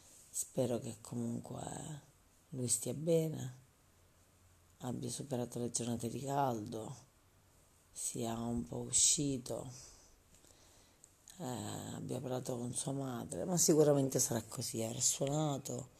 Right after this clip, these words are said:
avrà fatto qualcosa e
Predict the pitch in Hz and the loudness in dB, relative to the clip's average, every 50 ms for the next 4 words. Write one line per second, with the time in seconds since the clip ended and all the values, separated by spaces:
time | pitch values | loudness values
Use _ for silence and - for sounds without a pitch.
0 | - - - - - - - - - - - - - 69 69 - - - - - | -20 -20 -20 -20 -20 -20 -20 -20 -20 -16 -12 -8 -6 -4 -2 0 0 0 0 0
1 | - - - 82 - - - - - - - - - - - - 139 135 143 143 | -2 -2 -4 -6 -8 -8 -10 -8 -8 -6 -6 -6 -4 -4 -4 -4 -2 -2 -2 -4
2 | 143 - - - 175 151 147 143 139 131 - - 131 127 123 - - - - 131 | -4 -6 -2 0 2 4 4 4 2 0 -2 -4 -4 -4 -6 -8 -8 -8 -6 -4
3 | 127 123 123 123 123 123 120 - 117 123 123 | -2 -2 -2 -2 -2 -4 -4 -4 -6 -6 -8